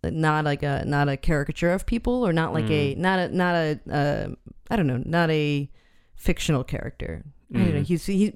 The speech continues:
Speaker 1: Jimmy's more grounded, where, um, everyone else kind of just, you know, like, speaks a little out of, um, like, out of reality a bit.
Speaker 2: Hmm.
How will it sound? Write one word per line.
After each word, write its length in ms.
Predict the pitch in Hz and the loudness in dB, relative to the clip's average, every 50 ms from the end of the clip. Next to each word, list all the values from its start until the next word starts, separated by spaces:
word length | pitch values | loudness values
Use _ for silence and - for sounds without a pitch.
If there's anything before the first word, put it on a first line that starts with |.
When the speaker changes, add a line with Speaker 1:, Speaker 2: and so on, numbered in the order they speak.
| - - 180 | -6 -10 -8
Speaker 1:
Jimmy's 340 | 175 - 226 220 208 190 170 | -2 0 0 2 2 0 0
more 140 | 180 180 165 | 0 -2 -2
grounded, 560 | 170 165 156 151 151 147 139 127 131 - 135 - - - - - - - - - - | 0 0 0 2 2 0 0 -2 -2 -4 -6 -10 -14 -20 -20 -20 -20 -20 -20 -12 -4
where, 540 | 156 160 160 156 151 147 143 135 127 - - - | -2 0 0 2 0 0 0 0 -2 -4 -4 -2
um, 520 | - 151 143 131 123 123 - - 131 - - | 0 2 4 2 2 0 -2 -4 -6 -6 -4
everyone 260 | 160 160 175 165 170 | -2 0 2 2 2
else 160 | 165 156 151 | 2 0 -2
kind 160 | - - 160 135 | -2 0 0 0
of 160 | 123 123 - - - _ _ _ _ - - - - - | -2 -4 -8 -18 -20 _ _ _ _ -20 -20 -20 -18 -12
just, 220 | - 160 - - | -10 -8 -4 -2
you 80 | - 135 | -2 -2
know, 80 | 113 98 | 0 -2
like, 180 | - 120 - - | -4 -6 -6 -4
speaks 520 | - - - - - - 202 - - - | -2 -2 -2 2 2 2 2 2 -2 -2
a 60 | 180 | 0
little 420 | 170 165 160 156 147 139 131 - _ _ - - - - | 0 2 2 2 0 -2 -2 -6 _ _ -20 -20 -8 0
out 220 | - 147 147 143 139 | 0 2 2 2 -2
of, 460 | 127 - 110 - - - - - - - | -4 -6 -8 -12 -14 -16 -18 -18 -16 -8
um, 560 | - 156 151 151 - - - - - - - - - - - - - - - - - - - | -4 -2 -2 -2 -2 -4 -6 -6 -6 -8 -8 -8 -8 -8 -10 -12 -14 -16 -18 -20 -20 -14 -8
like, 100 | - - | -6 -4
out 140 | - 196 226 | -2 -2 -2
of 100 | 214 175 | -2 0
reality 460 | 175 170 165 190 220 208 170 147 131 | 0 0 2 2 2 0 0 0 -2
a 60 | 131 | -2
bit. 240 | - 135 131 120 - - | -2 -4 -4 -4 -6 -4
Speaker 2:
Hmm. 340 | 120 113 110 107 101 101 | -2 -2 0 0 -2 -4